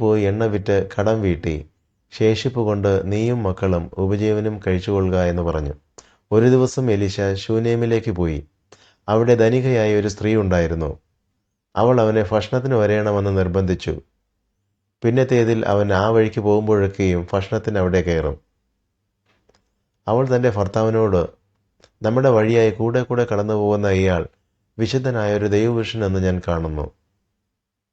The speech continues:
നാം ചുവരോട് കൂടിയ ചെറിയൊരു മാളിക മുറി പണിതുണ്ടാക്കുക. അതിൽ അവന് ഒരു കട്ടിലും ഒരു മേശയും ഒരു നാൽക്കാലിയും ഒരു നിലവിളക്കും വയ്ക്കുക.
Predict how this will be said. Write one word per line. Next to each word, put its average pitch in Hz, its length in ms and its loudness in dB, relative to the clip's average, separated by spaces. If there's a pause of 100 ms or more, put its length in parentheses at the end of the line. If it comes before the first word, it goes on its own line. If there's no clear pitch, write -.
(600)
നാം 113 280 0
ചുവരോട് 127 520 0
കൂടിയ 110 300 0
ചെറിയൊരു 113 560 0
മാളിക 104 300 0 (100)
മുറി 104 240 -2
പണിതുണ്ടാക്കുക. 90 680 -2 (1120)
അതിൽ 117 240 2 (160)
അവന് 117 320 2
ഒരു 107 120 4 (100)
കട്ടിലും 110 480 0
ഒരു 101 240 0
മേശയും 104 520 -2 (600)
ഒരു 113 140 6 (100)
നാൽക്കാലിയും 110 640 0
ഒരു 104 140 0
നിലവിളക്കും 110 540 0
വയ്ക്കുക. 85 320 -2